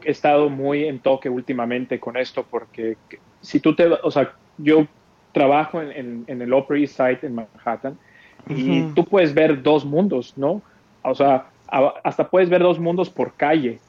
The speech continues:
Speaker 1: Abajo de la noventa y seis ves un, un mundo distinto, arriba de la, de la ciento veinticinco ves un mundo totalmente distinto. O sea, abajo de la noventa y seis ves restaurantes con ensaladas, personas que trabajan en, en oficinas con horarios decentes,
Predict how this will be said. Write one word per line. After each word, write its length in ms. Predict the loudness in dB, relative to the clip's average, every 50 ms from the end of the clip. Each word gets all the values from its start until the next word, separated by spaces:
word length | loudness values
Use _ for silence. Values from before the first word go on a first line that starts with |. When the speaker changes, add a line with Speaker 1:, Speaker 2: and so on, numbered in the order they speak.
| _ _ _ _ _ _ _ _ _ _ -4
Speaker 1:
Abajo 380 | -2 2 2 2 2 0 -2 -4
de 60 | -4
la 60 | -4
noventa 380 | -6 -6 -8 -8 -8 -8 -8 -10
y 60 | -8
seis 320 | -6 -4 -2 -2 -2 -4
ves 280 | -6 -8 -8 -8 -12 -14
un, 200 | -14 -14 -14 -14 -12
un 100 | -10 -8
mundo 240 | -6 -6 -4 -2 -2
distinto, 500 | -2 -2 -2 -2 -4 -2 -2 -2 0 0
arriba 320 | 0 0 0 0 0 0
de 60 | 2 2
la, 180 | 0 -2 -2 -4
de 140 | -8 -8
la 120 | -6 -6 -6
ciento 380 | -6 -4 -4 -4 -4 -4 -6
veinticinco 540 | -6 -6 -8 -14 -18 -12 -10 -6 -2 2 2
ves 140 | 2 2 0
un 80 | -2 -6
mundo 180 | -4 -6 -6
totalmente 460 | -4 -4 -4 -4 -4 -6 -8 -4 -4
distinto. 440 | -4 -4 -4 -2 0 0 0 0 -4 _ _ _ -20 -20 -14 -6 -2
O 80 | 0
sea, 160 | 2 4 4 2
abajo 400 | 4 2 2 2 2 2 2 2
de 80 | 2
la 60 | 2 0
noventa 220 | -2 -4 -4 -4 -4
y 40 |
seis 220 | 0 0 0 0 0
ves 240 | -2 -2 -2 -4 -10 _ _ _ _ _ -10
restaurantes 500 | -8 -6 -4 -2 -2 -4 -4 -6 -10 -10
con 100 | -10 -10
ensaladas, 760 | -8 -6 -4 -2 0 0 2 2 2 2 2 2 0 -2 _ _ _ _
personas 340 | -6 -6 -4 -4 -4 -6 -6
que 120 | -8 -12
trabajan 640 | -8 -4 -2 0 0 0 0 -2 -4 -6 -6 -10 -14 _ _ _ -10
en, 340 | -8 -8 -8 -10 -12 -14 _ -14
en 220 | -14 -12 -10 -10
oficinas 480 | -10 -8 -8 -8 -4 -2 -2 -2 -2 -2
con 140 | -4 -2
horarios 440 | 0 0 0 2 2 2 0 -2 -4 -10
decentes, 840 | -6 -4 -4 -4 -2 0 0 0 0 0 -2 -2 -4 -6 -18 -20